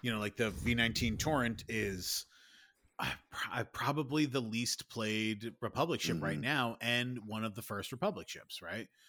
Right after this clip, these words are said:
Speaker 2: Yeah.
Speaker 1: Uh, and now they're getting a new pilot, so hopefully that'll be an exciting addition to the lineup there and a reason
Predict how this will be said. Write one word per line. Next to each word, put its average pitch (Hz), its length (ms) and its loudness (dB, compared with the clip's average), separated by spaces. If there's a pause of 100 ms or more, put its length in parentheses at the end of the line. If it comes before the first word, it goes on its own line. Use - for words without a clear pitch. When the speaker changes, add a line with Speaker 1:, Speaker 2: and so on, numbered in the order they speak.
(220)
Speaker 2:
Yeah. 78 320 6
Speaker 1:
Uh, 90 60 -4
and 101 100 -6
now 104 100 -4
they're 107 100 0
getting 123 180 0
a - 20 -2
new 143 100 -4
pilot, 190 320 -2
so 92 80 -6
hopefully 92 280 -8
that'll 101 180 -6
be 107 180 -4
an 101 60 -6
exciting 98 540 -6
addition 104 360 -4
to 92 100 -10
the 104 60 -8
lineup 120 320 -2
there 95 160 -4
and 95 100 -6
a 92 40 -8
reason 107 500 0